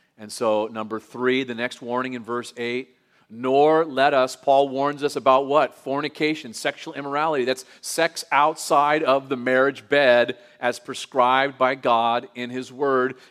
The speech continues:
And some of the Israelis, some of the children of Israel, um, got involved in sexual immorality. And it says, "In one day, twenty-three thousand fell." And you guys remember the story. This was in the book of Numbers,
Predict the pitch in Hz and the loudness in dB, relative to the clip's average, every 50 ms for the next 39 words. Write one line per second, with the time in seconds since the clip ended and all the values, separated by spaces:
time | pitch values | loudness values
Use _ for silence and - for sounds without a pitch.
0 | - 147 131 127 123 - - - 160 156 165 170 151 160 175 156 156 147 123 131 | -6 -6 -6 -4 -6 -6 -4 -2 0 0 0 0 2 0 0 0 -2 -4 -2 0
1 | 143 143 143 151 156 160 160 160 160 - 151 151 160 156 - - 165 156 156 156 | 2 2 2 2 2 0 0 -2 -2 -6 -8 -6 -8 -8 -6 -6 -6 -4 -6 -4
2 | 160 147 151 156 139 143 151 151 156 156 160 165 - _ - - - - - _ | -2 -2 -2 -2 -2 -4 -2 0 0 0 0 -2 -6 _ -20 -20 -20 -20 -20 _
3 | _ _ 127 127 127 127 131 - - 147 127 135 139 139 139 120 110 135 135 139 | _ _ -2 0 0 0 0 0 2 4 4 4 4 2 0 0 4 6 6 8
4 | 151 156 160 160 156 156 147 139 - 165 151 - - - 160 160 156 147 151 147 | 8 6 6 4 0 -4 -6 -2 0 0 0 0 -2 -6 -6 -6 -4 -6 -4 -2
5 | 143 139 139 143 151 156 160 160 180 180 165 _ _ _ _ _ _ _ _ _ | 0 0 2 2 2 2 0 0 -2 -4 -8 _ _ _ _ _ _ _ _ _
6 | _ _ _ _ - - 147 151 147 147 - 175 160 147 160 160 151 135 131 139 | _ _ _ _ -18 -10 -8 -6 -4 0 2 2 2 2 -2 -6 -6 -6 -4 -2
7 | 147 156 170 190 196 196 180 180 170 170 175 175 170 160 - - - 165 165 180 | 0 0 0 0 -2 -2 2 4 4 4 4 2 -2 -4 -8 -10 -8 -6 -4 -4
8 | 180 185 180 180 185 156 160 160 160 160 160 160 - - 151 147 156 156 160 160 | -4 -4 -6 -8 -6 -4 -2 0 0 0 0 -2 -2 -2 0 0 0 0 -2 -2
9 | 156 147 160 156 156 156 151 _ _ - - _ _ _ - - - 165 160 170 | -4 -8 -10 -12 -12 -14 -16 _ _ -20 -20 _ _ _ -14 0 4 6 6 8
10 | 180 175 165 156 151 143 147 156 160 185 175 190 190 180 185 180 160 160 160 156 | 8 8 8 6 6 2 -2 -6 -4 -2 2 2 2 2 0 -4 -4 -4 -4 -4
11 | 147 135 127 - - - 127 117 120 123 127 139 156 170 165 _ _ _ _ _ | -6 -8 -10 -12 -10 -6 -2 0 0 0 0 0 -2 -4 -8 _ _ _ _ _
12 | _ - 143 139 - 165 143 151 151 143 - 147 147 - 160 131 127 135 139 139 | _ -10 -8 -6 -6 -6 -6 -6 -6 -4 -2 -2 -2 -2 -4 -8 -4 -2 -2 -2
13 | 151 156 160 165 170 180 185 180 - - - | 0 0 -2 -2 -2 -4 -4 -6 -8 -12 -16